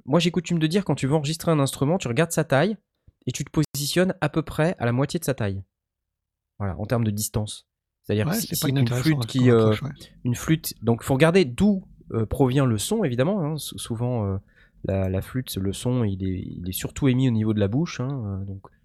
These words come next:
Speaker 1: vraiment aux alentours de, du début de la flûte, mais à une distance qui est à peu près la moitié de la distance de la taille de l'instrument.
Speaker 2: Mm.
Speaker 1: Et c'est une règle qui marche pas trop mal,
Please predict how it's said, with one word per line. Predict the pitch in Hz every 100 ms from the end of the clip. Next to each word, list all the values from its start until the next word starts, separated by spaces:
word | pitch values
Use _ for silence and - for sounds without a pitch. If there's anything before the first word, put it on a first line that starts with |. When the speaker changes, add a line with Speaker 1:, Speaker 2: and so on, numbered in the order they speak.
| _ _ -
Speaker 1:
vraiment | 101 117
aux | 110 101
alentours | 101 101 127 113
de, | 101 98 95
du | 98
début | 113 123
de | 120
la | 113
flûte, | - 185 147
mais | 120 - _ _
à | 156
une | 160 151
distance | 151 - 170 214 -
qui | - 160 180 - _ _ 120
est |
à | 117
peu | -
près | 135 - 165
la | 170 107
moitié | 117 139 147 - 175
de |
la | 127
distance | 113 113 - 156 170 139
de | 110 107 107 104 104 104
la | - 98
taille | 147 147
de |
l'instrument. | 113 107 - 98 92 _ _ _ -
Speaker 2:
Mm. | 135 - _ _ _ _
Speaker 1:
Et | 131 135
c'est | 131 170
une | 165
règle | 185 220 185
qui | 165
marche | 170 -
pas | 180
trop | - 151
mal, | 127 104